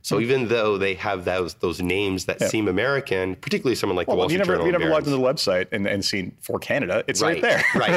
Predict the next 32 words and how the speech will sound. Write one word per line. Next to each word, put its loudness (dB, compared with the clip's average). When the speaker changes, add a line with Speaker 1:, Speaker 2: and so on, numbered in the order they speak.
Speaker 2:
Right? -10
Speaker 1:
right. -2
Speaker 2:
I -2
mean, 2
Apple 0
News 2
is -2
making 0
it 0
a 0
little 0
bit -2
easier 0
now, -2
but, -4
uh, -4
Speaker 1:
Yes, -4
Speaker 2:
nevertheless. -2
Speaker 1:
yes. -6
Speaker 2:
Okay, 0
so 0
data 0
comes 0
in. 0
What 0
happens -2
th-, -2
with -2
those 0
articles -2
after -6
that? -12